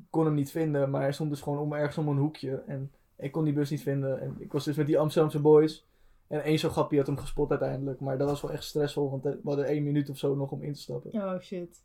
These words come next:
Speaker 2: ja, snap ik.
Speaker 1: Maar goed, jij hebt hier dus een spannender verhaal over.
Speaker 2: <laughs>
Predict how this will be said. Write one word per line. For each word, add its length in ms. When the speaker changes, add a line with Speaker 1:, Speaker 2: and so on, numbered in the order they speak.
Speaker 2:
ja, 360
snap 280
ik. 300
Speaker 1:
Maar 160
goed, 240
jij 160
hebt 140
hier 140
dus 140
een 240
spannender 460
verhaal 280
over. 280
Speaker 2:
<laughs> 520